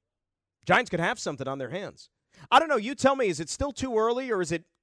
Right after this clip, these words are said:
is it, you know, are, are we not at the point yet where we could start to maybe talking about <laughs> Giants entertaining trade offers for Saquon? Is it too early for that yet? Right? If you want to talk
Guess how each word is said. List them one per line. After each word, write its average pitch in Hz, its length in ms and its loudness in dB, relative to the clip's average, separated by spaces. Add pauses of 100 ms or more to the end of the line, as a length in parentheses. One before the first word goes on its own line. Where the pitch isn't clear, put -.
is 156 220 -8
it, 160 120 -10 (220)
you 175 100 -10
know, 135 200 -8 (260)
are, 165 120 -4
are 165 120 -4
we 165 100 -4
not 202 180 0
at 175 60 -14
the - 60 -8
point 208 300 -8
yet 247 140 -2
where 180 120 -10
we 180 100 -4
could - 160 -10
start 190 300 -4
to 185 80 -8
maybe 175 240 -6
talking 175 420 -6
about 165 380 0 (180)
<laughs> 156 120 -10 (300)
Giants 185 380 -4
entertaining 175 640 -6 (300)
trade 202 340 -2
offers - 680 0
for - 80 -10 (100)
Saquon? 240 680 -4 (280)
Is 247 120 -6
it 208 100 -6
too 285 180 4
early 302 240 8
for 277 140 0
that 330 180 8
yet? 339 260 6 (720)
Right? 269 260 8
If 233 100 0
you 247 100 2
want 269 120 8
to 247 60 2
talk 254 240 6